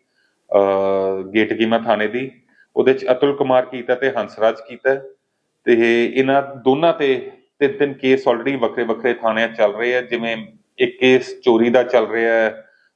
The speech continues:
ਅਤੁਲ ਕੁਮਾਰ ਦਾ ਤੇ, ਅਹ, ਐਨ ਡੀ ਪੀ ਐਸ ਦਾ ਇਸਲਾਮਾਬਾਦ ਤੇ ਇੱਕ ਸਨੈਚਿੰਗ ਦਾ ਪੀ ਐਸ ਗੇਟ ਕੀਮਾ 'ਚ, ਤੇ ਹੰਸਰਾਜ ਦਾ ਅਸੀਂ, ਅਹ, ਕੀਤਾ ਕਿ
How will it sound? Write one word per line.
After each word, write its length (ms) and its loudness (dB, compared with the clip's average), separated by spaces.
ਅਤੁਲ 220 2
ਕੁਮਾਰ 320 2
ਦਾ 120 0
ਤੇ, 540 -4
ਅਹ, 600 0
ਐਨ 180 -2
ਡੀ 60 0
ਪੀ 240 0
ਐਸ 120 0
ਦਾ 100 2
ਇਸਲਾਮਾਬਾਦ 640 0
ਤੇ 200 -10
ਇੱਕ 220 -8
ਸਨੈਚਿੰਗ 440 -6
ਦਾ 60 2
ਪੀ 220 -2
ਐਸ 140 -2
ਗੇਟ 320 -6
ਕੀਮਾ 300 -2
'ਚ, 60 -6
ਤੇ 120 2
ਹੰਸਰਾਜ 460 0
ਦਾ 280 2
ਅਸੀਂ, 640 2
ਅਹ, 480 2
ਕੀਤਾ 300 0
ਕਿ 420 -6